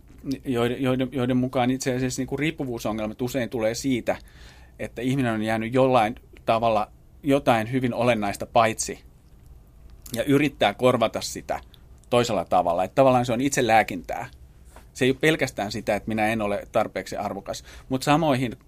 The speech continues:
samoihin, samoihin kokemuksiin, samoihin lapsuuden kokemuksiin saattaa liittyä sellaisia, ää,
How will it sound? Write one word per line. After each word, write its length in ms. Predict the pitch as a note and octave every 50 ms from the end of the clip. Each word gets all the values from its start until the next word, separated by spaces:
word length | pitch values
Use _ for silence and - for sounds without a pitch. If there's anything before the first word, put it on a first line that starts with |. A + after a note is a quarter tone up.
| - - - -
samoihin, 480 | - D3 D3+ E3 D3 B2+ C3 B2 G#2+ - -
samoihin 640 | - D#3 D#3 E3 D#3+ C#3+ C3+ C3+ B2+ A#2+ A#2 A2 G2+ - - - - - - - -
kokemuksiin, 680 | - D#3+ D#3+ D#3+ E3 D3 A#2+ A2 G#2+ - - - G#2 C3
samoihin 280 | D3 C#3+ C#3 C3+ C3+
lapsuuden 380 | C3+ C#3 - - C#3 A#2+ A#2 A2
kokemuksiin 520 | - G2+ - A2 G#2 G2+ - - A2+ G#2+
saattaa 500 | - C3 B2+ B2+ B2 - - A2 G2 G2+
liittyä 320 | G2+ G2 F2+ - - G2 F2+
sellaisia, 540 | - - F2 F2+ F2 - - - C2+ - - - - - - - - -
ää, 340 | - F#2 F2 E2+ F2+ F#2